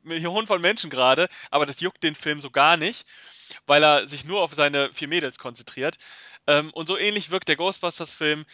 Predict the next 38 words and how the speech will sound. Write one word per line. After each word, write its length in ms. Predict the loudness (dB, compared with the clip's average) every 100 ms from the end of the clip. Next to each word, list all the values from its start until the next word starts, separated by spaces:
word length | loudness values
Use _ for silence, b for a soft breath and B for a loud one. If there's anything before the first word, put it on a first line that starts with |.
| B B
Die 60 |
C-G-I-Effekte 880 | -10 -6 0 4 4 4 -2 -10 -10
sind 360 | -10 -10 -12 -14
nicht 180 | -12 -10
besonders 460 | -10 -8 -6 -6 -6
schön, 200 | -8 -10
die 120 | 0
Geister 400 | 2 2 0 -6
sehen 200 | -8 -12
furchtbar 480 | -12 -10 -8 -6 -4
aus. 220 | -4 -6
Es 80 | -12
ist 60 |
wirklich 240 | -12 -12 -14
so 100 | -8
generische, 800 | -8 -2 0 0 0 -2 -2 -4 B B B B -4
äh, 60 | 0 0 0 0 0 0
äh, 40 | -6
Figuren 880 | -12 -16 -12 0 0 0 -6 -12 -16
mit, 260 | -12 -12 _
mit 280 | -16 -14 -6
me-, 180 | -6 -6 -8
oftmals 420 | -8 -2 -4 -4
mit 120 | -6
Mensch-, 380 | -4 -2 -4 -8
menschlicher 440 | -8 -8 -6 -8
Grundlage. 560 | -8 -8 0 2 2 0 B B
Sieht, 240 | B -14 -12
sieht 200 | -14 -10
überhaupt 240 | -8 -8
nicht 140 | -8 -12
gut 220 | -10 -4
aus. 320 | -2 -2 -6 B B B B
Das 100 | -6
drei 220 | 4 4
D 260 | 6 4 4
ist 100 | 2
okay 520 | -8 0 2 2 -2